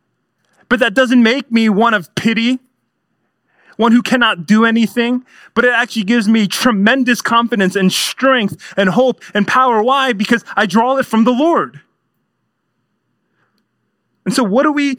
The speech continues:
believe about our shepherd? Look at, with me at verse one again.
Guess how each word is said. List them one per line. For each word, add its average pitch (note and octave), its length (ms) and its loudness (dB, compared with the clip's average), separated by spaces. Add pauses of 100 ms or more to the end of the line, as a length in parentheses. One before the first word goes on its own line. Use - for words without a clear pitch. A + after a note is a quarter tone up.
(120)
believe A#3 320 0
about G3+ 480 -2 (140)
our F#3 220 -2
shepherd? E3+ 320 -4
Look C4+ 180 -2
at, - 220 -6
with G3+ 240 -2
me G3 100 0
at E3+ 80 -2
verse F3 220 -2
one D#3+ 160 -2
again. B2 340 -6